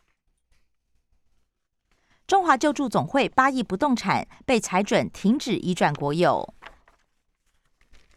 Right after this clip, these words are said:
财经消息，中国时报报道，内热外温，中经院乐观上修成长率到百分之四点八，产学更喊G D P拼上五，大佬则忧心缺料。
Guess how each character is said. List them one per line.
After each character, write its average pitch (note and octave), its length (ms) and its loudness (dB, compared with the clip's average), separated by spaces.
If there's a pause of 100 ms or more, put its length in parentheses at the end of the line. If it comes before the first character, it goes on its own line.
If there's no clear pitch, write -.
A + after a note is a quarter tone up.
(340)
财 G#3+ 120 2
经 A#3+ 140 0
消 A#3+ 160 0
息， F#3 240 -2
中 G3 140 0
国 G3 80 2
时 F3+ 160 -4
报 G3+ 100 2
报 G3 140 0
道， C#3 260 0 (440)
内 E4+ 200 4
热 A#3 300 2
外 B3 200 2
温， A#3 380 0 (160)
中 C4+ 160 2
经 C4 200 -2
院 B3 220 2
乐 C4+ 220 0
观 B3 180 2
上 A#3+ 220 2
修 A3+ 240 0
成 G#3+ 240 0
长 F3+ 180 0
率 G#3 160 -2
到 G#3+ 160 4
百 D#3+ 160 0
分 G3 160 -2
之 A3 120 -2
四 A3+ 180 -8
点 F3+ 260 -2
八， G3 300 2 (560)
产 F#3+ 180 2
学 F#3+ 240 2
更 A#3+ 220 2
喊 F3+ 180 -2
G A#3 140 -6
D A3+ 140 -2
P A#3+ 160 -4
拼 B3 180 0
上 B3 240 2
五， C#3 260 -2 (220)
大 D4 140 2
佬 D#3 180 2
则 D#3+ 160 -4
忧 F3+ 180 2
心 F3+ 220 -2
缺 F3 240 -2
料。 D#3+ 420 2